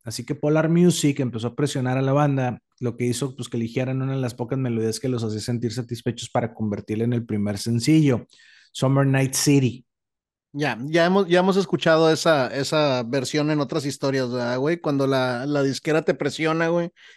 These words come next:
Speaker 2: y terminas lanzando algo, ¿verdad? Por cumplir con los tiempos, güey.
Speaker 1: Sí, el famoso, pues, chingue su madre, ahí a ver qué sale.
Speaker 2: Sí, güey.
Speaker 1: La canción alcanzó el número uno en algunos países, pero solo llegó al número cinco en Reino Unido. Digo, como quiera, no les fue mal, güey.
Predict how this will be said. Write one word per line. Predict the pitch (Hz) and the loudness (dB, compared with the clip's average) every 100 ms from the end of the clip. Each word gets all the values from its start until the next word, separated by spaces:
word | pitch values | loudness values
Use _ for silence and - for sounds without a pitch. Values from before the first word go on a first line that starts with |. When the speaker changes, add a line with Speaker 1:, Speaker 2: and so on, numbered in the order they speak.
| _ | _
Speaker 2:
y | 147 | -4
terminas | - 143 143 160 156 | 0 2 4 2 2
lanzando | 147 151 147 160 165 170 | 2 2 4 4 6 8
algo, | 160 170 151 143 | 8 8 6 6
¿verdad? | 131 135 | 4 2
Por | 123 127 | 0 -2
cumplir | - 127 139 | -2 -2 0
con | 123 156 | 2 2
los | 139 | 2
tiempos, | 151 143 139 98 | 2 0 0 -8
güey. | 98 | -10
Speaker 1:
Sí, | - - 170 175 170 | -6 0 6 8 8
el | 156 147 | 6 4
famoso, | 151 147 147 151 - | 4 4 2 -2 -8
pues, | 135 | -8
chingue | - 185 185 190 | -2 2 2 0
su | 185 | 0
madre, | 147 139 135 | 0 0 0
ahí | 139 | -2
a | 139 | -2
ver | 139 | -4
qué | 139 | -6
sale. | - - - _ _ _ 131 | -8 -10 -12 _ _ _ -12
Speaker 2:
Sí, | - 127 113 | -6 -4 -4
güey. | 98 - _ _ _ _ | -10 -18 _ _ _ _
Speaker 1:
La | - 160 165 | 2 2 4
canción | 180 175 208 233 | 4 4 4 4
alcanzó | 240 226 220 220 | 4 2 4 4
el | |
número | 220 220 220 | 6 6 6
uno | 214 214 | 6 6
en | 208 | 6
algunos | 185 185 190 | 6 6 4
países, | - 185 185 175 160 | 4 6 6 4 0
pero | 139 131 | -2 -2
solo | 143 151 | -2 0
llegó | 160 147 | 2 2
al | 147 | 0
número | 151 151 147 143 | 0 0 0 -2
cinco | 135 123 131 | -2 -4 -4
en | |
Reino | 123 123 123 | -2 -2 -2
Unido. | 123 147 151 113 | 0 2 4 2
Digo, | 107 | -2
como | 107 107 | -6 -8
quiera, | 101 170 | -6 -4
no | 208 | -2
les | 151 - | -4 -4
fue | 113 | -6
mal, | 143 160 | -6 -8
güey. | 123 | -12